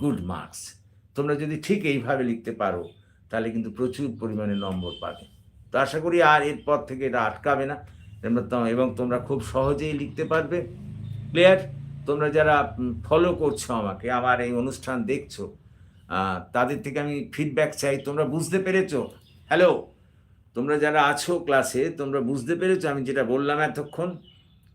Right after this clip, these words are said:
Please let me know, আমাকে সেটা ফিডব্যাক করে জানাও, যাতে আমি তো আরও উৎসাহিত হই এবং তোমাদের আরও, আরও বেশি করে এই বিষয়ে সাহায্য করতে পারি।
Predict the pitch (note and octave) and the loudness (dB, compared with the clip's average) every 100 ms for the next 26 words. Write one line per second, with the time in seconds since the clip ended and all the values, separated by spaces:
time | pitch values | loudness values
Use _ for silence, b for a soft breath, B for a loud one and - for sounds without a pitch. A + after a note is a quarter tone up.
0 | _ _ _ D3+ E3+ C#3+ C3+ D3 C#3+ D#3 | _ _ _ 2 4 4 2 0 0 -2
1 | C#3 D3+ D#3 C#3 B2 C#3+ C3+ A2+ G2 - | 0 2 2 0 0 2 2 -2 -8 -12
2 | - A#2 B2+ - - D#3+ C#3+ C#3 D3 - | -6 -2 -2 -4 -8 -8 -2 -2 -2 0
3 | C3+ B2+ A#2 A2+ C#3 F3 - b b b | 0 2 0 -2 -2 -4 -12 b b b
4 | b b b _ - A#2+ B2+ C3 B2 A#2+ | b b b _ 0 0 2 2 4 2
5 | A#2 A#2 A#2 C3 C3 - C#3 C#3 C#3 C#3+ | 2 2 2 2 0 -2 -2 -2 0 2
6 | C3+ C#3+ C#3 A#2+ B2 A#2 A#2 A#2 A2+ A#2 | 2 0 0 0 2 0 0 2 2 4
7 | A2 A2+ A2+ A2+ D3 C3 C3 C#3 B2 A2+ | 2 2 2 2 2 0 -4 -6 -4 -2
8 | G#2+ G2+ G#2+ - G#2 G2 G#2 G2+ F#2 F#2+ | -2 -2 -4 -4 -6 -4 -4 -4 -6 -8
9 | F#2 - F#2+ F2 D#2 | -10 -10 -12 -12 -14